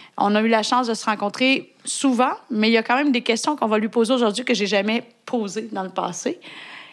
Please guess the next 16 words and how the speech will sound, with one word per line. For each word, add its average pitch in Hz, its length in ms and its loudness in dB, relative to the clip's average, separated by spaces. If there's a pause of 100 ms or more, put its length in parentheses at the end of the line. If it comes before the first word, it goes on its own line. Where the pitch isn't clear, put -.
(140)
Et, 262 380 2
euh, 202 320 4
si 277 180 0
on 269 80 2
vous 247 80 -6
présente 262 380 0
Sandrine, 254 640 2
ben, 202 220 0
c'est 208 140 -6
parce 214 240 -2
qu'on 202 180 0
considère 220 480 0
qu'elle 196 220 0
a, 180 200 2 (920)
qu'elle 233 240 2
a 254 280 2